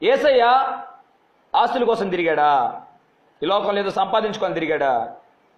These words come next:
మరి యేసయ్య నమ్ముకొని మీరెందుకు తిరుగుతున్నారు ఆస్తుల కోసం? యేసయ్య పేరు ప్రఖ్యాతల కోసం తిరిగాడా?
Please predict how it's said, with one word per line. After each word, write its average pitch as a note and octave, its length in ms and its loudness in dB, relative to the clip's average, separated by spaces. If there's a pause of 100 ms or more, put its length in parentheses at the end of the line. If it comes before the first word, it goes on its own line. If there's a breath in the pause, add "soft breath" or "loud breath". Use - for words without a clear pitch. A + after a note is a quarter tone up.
(1500)
మరి F3+ 120 -2
యేసయ్య B3 320 2
నమ్ముకొని A#3+ 380 0
మీరెందుకు A#3 320 0
తిరుగుతున్నారు F#3 760 -4 (100)
ఆస్తుల F3+ 300 -2
కోసం? D3+ 300 -6 (2750)
యేసయ్య C4+ 520 2
పేరు C#4+ 200 4
ప్రఖ్యాతల B3 460 0
కోసం F#3+ 240 -4
తిరిగాడా? D3+ 720 0